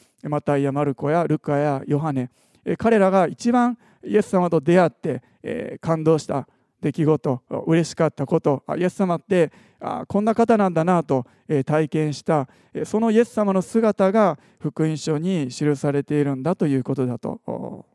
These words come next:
思うんです。皆さんの、皆さんにとってのイエス様っていうのはどういうお方でしょうか？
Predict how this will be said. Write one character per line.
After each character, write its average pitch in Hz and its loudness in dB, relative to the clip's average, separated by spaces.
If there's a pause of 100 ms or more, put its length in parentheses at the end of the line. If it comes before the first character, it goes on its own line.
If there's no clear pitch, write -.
(140)
思 135 -6
う - -8
ん 123 -12
で 127 -6
す。 - -16 (1600)
皆 214 0
さ 220 2
ん 185 -2
の、 190 4 (720)
皆 220 -2
さ 240 2
ん - 4
に 226 -2
と 233 2
っ 214 0
て 277 0
の 226 2
イ 160 2
エ 196 4
ス - -6
様 165 0
っ 135 -8
て 143 -6
い 143 0
う 139 -2
の 135 0
は 139 0
ど 151 4
う 165 4
い 165 2
う 156 -6
お 151 0
方 156 -2
で 139 0
し - -10
ょ 135 0
う 123 -6
か？ - -10